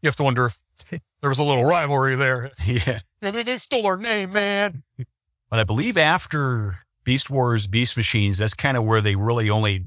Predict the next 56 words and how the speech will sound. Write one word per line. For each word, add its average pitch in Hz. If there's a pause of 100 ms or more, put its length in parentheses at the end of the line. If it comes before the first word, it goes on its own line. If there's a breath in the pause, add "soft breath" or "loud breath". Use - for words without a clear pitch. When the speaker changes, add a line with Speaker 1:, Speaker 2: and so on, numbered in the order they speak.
Speaker 2:
lived 101
in 92
comics 113
for 98
a 87
while 90
with 87
the 95
Dreamwave 95
and 90
I 92
D 92
W 90 (360)
comic 98
series. 87
And 92
I 92
believe 135
it 285
was 104
the, 92 (400)
uh, 95 (500)
I 127 (160)
used 143
to 160
get 127
them 127
confused, 98
the 98
I 101
D 104
W 98
and 92
the 92
Dreamwave, 92
but 92
they, 104
there, 120
there 131
was 180
ones 139
that 104
really 117
had 113
some 98
good 101
artwork 98
in 92
them. 90
I 87
wanna 127
say 120
it 101
was 92
the 85
Dreamwave. 87